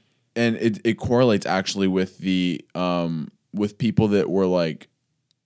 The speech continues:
hoarding stuff for, uh, like, during the storm, is greed and gluttony a part of human nature? Is it, like,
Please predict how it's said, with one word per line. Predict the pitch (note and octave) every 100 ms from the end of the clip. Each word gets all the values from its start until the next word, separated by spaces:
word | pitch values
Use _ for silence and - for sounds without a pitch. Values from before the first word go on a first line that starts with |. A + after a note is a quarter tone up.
| _ _ _ _ _ _ _ -
hoarding | - A2 A2+ B2
stuff | C3+ C3+ C#3 - - -
for, | - A2 G#2
uh, | G2 F#2 F2 - -
like, | F#2 F2
during | G#2 G2+
the | G2
storm, | - G#2+ C#3+ F3+ _ _ _ _ _ _ _ _ _ _ _ _ _ -
is | A2 A2+ G2 - - _ _ _ _ _ - G2+
greed | G2 C3 D3+
and | B2
gluttony | G2 F#2+ E2 A2
a | F#2+
part | - F#2+ F#2
of | F2+
human | F#2 E2+
nature? | D2+ D#2 - A2 A#2 _ _ _ _ _ _ _ _ _ _ _ _ _ _ _ _ _ _ -
Is | A2 A2
it, | A#2+ A#2+
like, | A2 A2+ G#2